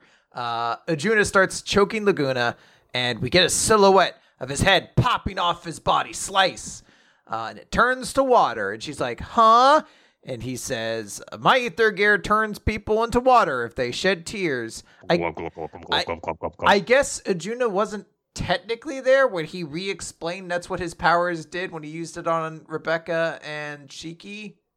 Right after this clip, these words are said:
Speaker 1: before, which, by the way, I had assumed she would have had to have been defeated first before that power would have undone, but I guess if you get turned to water, it just deact-, yeah, it just
Speaker 2: Goodbye.
Speaker 1: deactivates then. Uh, she's like, "Are you saying you made yourself cry?" And he says, "I was technically an actor,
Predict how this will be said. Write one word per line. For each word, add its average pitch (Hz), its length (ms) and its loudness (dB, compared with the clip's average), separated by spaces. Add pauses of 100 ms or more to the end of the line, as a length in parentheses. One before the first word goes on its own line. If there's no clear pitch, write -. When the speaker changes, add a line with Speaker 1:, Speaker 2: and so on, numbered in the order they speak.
(160)
Speaker 1:
before, 208 500 -2 (180)
which, - 180 2
by 285 160 6
the 233 80 4
way, 233 120 6
I 196 140 8
had 214 80 0
assumed 196 360 -4
she 202 100 -4
would 180 100 2
have 170 120 6
had 180 80 6
to 180 60 4
have 165 100 2
been 175 160 2
defeated 160 480 0
first 175 360 2
before 151 280 2
that 147 200 4
power 147 200 6
would 147 120 2
have 127 160 -2
undone, 139 480 -2
but 127 120 2
I 127 100 2
guess 135 400 0
if 135 160 -6
you 127 180 -6 (100)
get - 180 -2
turned 127 220 0
to 127 80 2
water, 123 340 6
it 123 60 4
just 120 240 -4
deact-, 120 340 0
yeah, 123 160 4
it 113 80 0
just - 180 -6
Speaker 2:
Goodbye. 120 220 4
Speaker 1:
deactivates 110 340 -4
then. 101 160 -6 (500)
Uh, 135 360 6
she's 208 240 -2
like, 214 180 4
"Are 214 140 6
you 262 180 0
saying 269 380 2
you 202 80 -4
made 180 240 2
yourself 165 360 2
cry?" 190 340 6
And 202 120 -2
he 107 80 -10
says, - 280 -6 (420)
"I 101 180 0
was 110 160 -6
technically 170 400 0
an 180 80 2
actor, 196 480 2